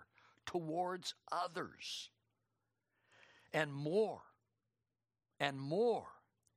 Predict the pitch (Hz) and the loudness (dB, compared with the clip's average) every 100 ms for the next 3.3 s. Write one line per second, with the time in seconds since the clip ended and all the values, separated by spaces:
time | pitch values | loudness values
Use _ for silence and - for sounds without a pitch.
0 | _ - 151 156 160 202 247 208 120 - | _ -2 -2 0 2 4 6 4 0 -10
1 | _ _ _ _ 143 143 160 220 226 - | _ _ _ _ -6 -4 0 0 0 -6
2 | - - 226 240 247 233 226 196 175 214 | -10 -4 0 0 0 -2 -2 0 4 6
3 | 254 269 | 6 4